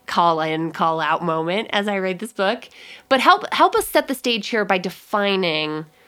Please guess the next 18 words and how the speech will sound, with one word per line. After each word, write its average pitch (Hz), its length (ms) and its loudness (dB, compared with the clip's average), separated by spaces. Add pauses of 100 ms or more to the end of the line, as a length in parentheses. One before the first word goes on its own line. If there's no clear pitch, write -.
(160)
what 208 300 0
you 196 100 -2
consider 165 480 -4
self-help, 156 840 -4 (460)
and 208 160 0
particularly 269 800 -2
how 202 320 0
you 208 140 0
differentiate 170 840 -2
between 160 760 -2 (720)
the 190 200 -2
things 226 380 2
you 214 80 -4
couldn't 208 260 0
put 170 160 -2
on 151 120 0
people's 151 280 -6
doorstep - 480 -8